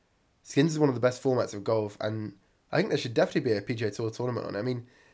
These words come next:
it's not an official P G A Tour tournament. It's actually, um, a build-up to the inaugural Zozo Championship next, this week. But as an exhibition tournament, it sounds great. I mean, I worry about Tiger Woods' health, but still, I would pay to see that.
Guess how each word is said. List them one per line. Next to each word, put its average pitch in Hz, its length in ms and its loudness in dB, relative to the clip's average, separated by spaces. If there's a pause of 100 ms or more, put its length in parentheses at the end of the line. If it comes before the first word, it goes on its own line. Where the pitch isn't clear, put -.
it's 196 180 -2
not 196 160 10
an 143 60 8
official 151 340 4
P 156 140 6
G 151 120 6
A 147 60 8
Tour 151 200 4
tournament. 156 440 2 (240)
It's 127 160 -2
actually, 147 540 4
um, 110 300 -2
a - 80 -6
build-up 143 480 6
to - 140 -12
the 113 140 0
inaugural 120 500 2
Zozo 120 520 4
Championship 117 680 -4
next, - 220 -10
this - 240 -12
week. - 300 -12 (380)
But 127 320 6 (260)
as 131 120 2
an 135 80 4
exhibition 147 460 2
tournament, 131 380 4
it 117 80 -4
sounds 113 300 2
great. 107 340 -2 (540)
I 120 40 -4
mean, 113 140 0
I 104 60 4
worry 139 180 10
about 131 220 6
Tiger 131 300 4
Woods' 110 280 2
health, 139 420 4 (640)
but 127 140 0
still, 117 580 6 (280)
I 113 120 8
would 113 220 2
pay 110 180 2
to - 100 -16
see 107 180 -4
that. 92 260 -4